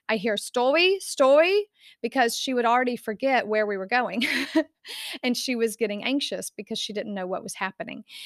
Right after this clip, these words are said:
And so I would say, "Oh, mommy has to go to the grocery store to pick up groceries, and Bubby is sick. He stayed home," right? Ten minutes later, "Stoy, mommy, stoy?"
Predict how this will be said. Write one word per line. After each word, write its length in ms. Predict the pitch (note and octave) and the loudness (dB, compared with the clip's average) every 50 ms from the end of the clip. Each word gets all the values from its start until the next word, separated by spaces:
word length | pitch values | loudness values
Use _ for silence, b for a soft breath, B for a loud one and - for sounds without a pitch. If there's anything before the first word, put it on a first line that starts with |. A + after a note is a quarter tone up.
| B B - | B B -4
And 120 | B3+ B3+ | -2 2
so 80 | B3 C4+ | 4 4
I 60 | B3 | 4
would 140 | B3 A#3+ B3 | 4 2 0
say, 140 | - B3 A#3 - - | -2 -2 -2 2 4
"Oh, 300 | F4+ G#4 C5+ G#3+ - b b b b b _ _ | 4 4 6 4 0 b b b b b _ _
mommy 560 | A3+ A#3 A#3 A#3 A#3 A#3 B3 B3+ C4+ D#4 F4 | -2 0 2 4 4 4 4 4 2 2 2
has 200 | D#4 E4 E4 - | 0 0 0 -2
to 80 | - D#4+ | -2 0
go 100 | D4 D4+ | 0 0
to 60 | D#4+ | 0
the 100 | F4 G4 | 0 0
grocery 480 | - A4 A4+ A#4+ A#4 A4+ - A4 G4 E4+ | 2 4 4 4 4 4 2 2 0 2
store 240 | - - C#4 C4 | 2 2 2 2
to 100 | C#4 D#4 | 2 0
pick 220 | C4+ - C4 B3+ - | 0 -2 -2 2 2
up 140 | A#3+ A#3+ - _ - | 2 2 0 _ -2
groceries, 600 | - F#4 F#4+ G#4 G4 - - D#4+ C#4 C#4+ D4 - - | 2 2 4 4 2 2 0 0 0 0 -2 -4 -4
and 200 | C#4+ C4 B3 G#3 | -4 -4 -2 2
Bubby 360 | G#3 G#3+ G#3 G3 A3+ A#3+ - | 2 2 2 2 0 -2 -2
is 140 | - D4+ - | -4 -4 -4
sick. 320 | - - - A#3 G#3+ A3 - | -6 -2 2 2 2 2 2
He 140 | - G3+ A3+ | -4 -8 -6
stayed 340 | G#3 - - - G3 F#3+ F#3 | -8 -6 -4 -4 -4 -4 -4
home," 540 | - - A#3+ A#3 G#3+ F#3 F3 D#3 - G3 G3 _ _ _ _ _ - | -6 -6 -4 -4 -2 -2 -4 -6 -8 -12 -14 _ _ _ _ _ -10
right? 260 | F#3+ F#3+ G#3 A#3 - B B B B B B _ - | -8 -8 -8 -8 -10 B B B B B B _ -2
Ten 220 | - A#3+ A3+ A#3 | 0 0 2 2
minutes 280 | A#3 A#3+ A#3+ A#3+ - - | 0 -2 -4 -4 0 0
later, 260 | A#3 A#3 G#3 F#3+ F#3 | 2 2 2 0 -2
"Stoy, 480 | - - - - C4 B3+ C#4+ D#4 F4 | -4 -6 -2 0 2 4 4 4 4
mommy, 380 | F4+ F4+ F4+ F#4+ G4 G4+ G4+ G#4 | 2 0 0 0 -2 -2 -6 -6
stoy?" 340 | - - - D#4+ D4+ E4 | -6 -4 0 2 2 4